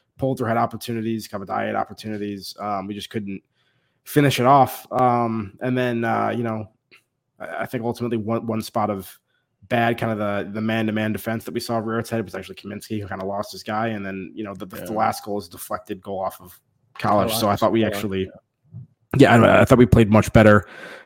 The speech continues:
Speaker 1: Thought the, the score line in the second half was, I think, a little bit flattering for Saint Pauli, uh, ultimately.
Speaker 2: Yeah.
Speaker 1: Um, and I like the substitutions. I said before the game when we were talking in the, uh, in the Discord, we have a fun bench, at least in terms of the options. And we ended up seeing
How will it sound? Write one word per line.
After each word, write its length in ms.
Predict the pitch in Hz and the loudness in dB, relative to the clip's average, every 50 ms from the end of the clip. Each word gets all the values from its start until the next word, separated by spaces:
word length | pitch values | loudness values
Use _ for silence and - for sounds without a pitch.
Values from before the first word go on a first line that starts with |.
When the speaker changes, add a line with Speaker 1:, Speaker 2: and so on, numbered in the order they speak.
| _ | _
Speaker 1:
Thought 220 | - - 120 101 - | 2 4 4 4 4
the, 140 | 123 120 117 | 0 -2 -2
the 160 | 107 110 113 | -2 -4 -6
score 320 | - - - - 123 120 | -8 -6 -4 -2 0 0
line 160 | 120 117 113 | 0 0 0
in 80 | 110 107 | -2 -4
the 60 | 104 | -6
second 300 | - - - 110 - 110 95 | -8 -8 -8 -8 -8 -8 -6
half 300 | 98 101 98 98 - - | -6 -6 -6 -8 -8 -10
was, 320 | 104 98 92 85 - - _ _ _ _ _ | -12 -12 -12 -12 -16 -18 _ _ _ _ _
I 60 | - | -12
think, 120 | - 113 104 | -8 -6 -4
a 20 | 110 | -4
little 120 | 104 90 | -4 -6
bit 80 | 98 - | -8 -10
flattering 460 | - - 107 104 98 98 98 98 95 | -6 -2 0 0 0 0 -2 -6 -8
for 120 | - - | -10 -14
Saint 220 | - - 107 95 - | -12 -10 -10 -10 -8
Pauli, 240 | - 101 92 98 | -8 -8 -6 -6
uh, 140 | 95 92 95 - - 101 92 92 92 92 92 92 | -6 -6 -6 -6 -4 -4 -4 -4 -4 -6 -8 -8
ultimately. 600 | - 104 104 101 - 113 110 90 101 104 101 98 _ _ _ _ _ _ _ _ | -8 -8 -8 -8 -8 -8 -8 -6 -6 -6 -6 -8 _ _ _ _ _ _ _ _
Speaker 2:
Yeah. 320 | - 170 120 107 107 101 | -12 -6 -4 -2 0 0
Speaker 1:
Um, 240 | 98 92 92 92 90 - _ _ _ _ _ _ _ _ _ _ _ _ _ _ _ _ _ _ _ _ _ _ _ _ _ _ _ _ _ - | 0 -2 -4 -6 -8 -10 _ _ _ _ _ _ _ _ _ _ _ _ _ _ _ _ _ _ _ _ _ _ _ _ _ _ _ _ _ 2
and 100 | - 143 | 6 8
I 40 | 147 | 8
like 120 | 147 147 - | 8 8 6
the 60 | 117 | 6
substitutions. 540 | 139 156 - - - 147 151 - 98 92 90 | 4 4 4 6 6 6 6 6 4 2 0
I 40 | |
said 180 | 101 - 123 113 | 2 2 2 0
before 240 | 104 107 - 123 117 | 0 0 2 2 2
the 60 | 104 | 2
game 200 | 95 110 113 110 | 2 2 2 2
when 80 | 107 101 | 0 0
we 60 | 101 | -2
were 60 | 98 | -2
talking 360 | 98 - 113 101 101 - 104 104 | -2 -2 -2 -2 -2 -2 -4 -4
in 100 | 98 98 | -4 -4
the, 200 | 98 95 95 95 | -4 -4 -2 -2
uh, 40 | |
in 100 | 85 92 | -4 -4
the 60 | 98 98 | -6 -6
Discord, 460 | 90 104 - - - 110 98 92 90 - - - _ _ _ | -8 -8 -8 -6 -4 -4 -4 -4 -6 -12 -20 -20 _ _ _
we 80 | - 139 | -2 0
have 60 | 139 | 0
a 80 | 127 - | 0 0
fun 240 | - 143 131 120 113 | 2 2 2 2 2
bench, 240 | 123 120 127 123 - | 0 -2 -2 -2 -4
at 100 | 107 98 | -6 -6
least 260 | 104 104 104 - - | -8 -10 -12 -12 -14
in 80 | 107 | -12
terms 240 | 104 - 117 110 98 | -10 -8 -8 -8 -8
of 60 | 95 | -6
the 80 | 92 98 | -6 -6
options. 400 | 98 98 104 104 - 113 101 95 | -4 -4 -6 -6 -6 -8 -8 -8
And 80 | 98 107 | -6 -4
we 60 | 110 | -4
ended 160 | 110 110 107 | -2 -2 -2
up 80 | 107 - | -4 -2
seeing 340 | - 127 123 117 107 101 | 0 0 0 0 -2 -6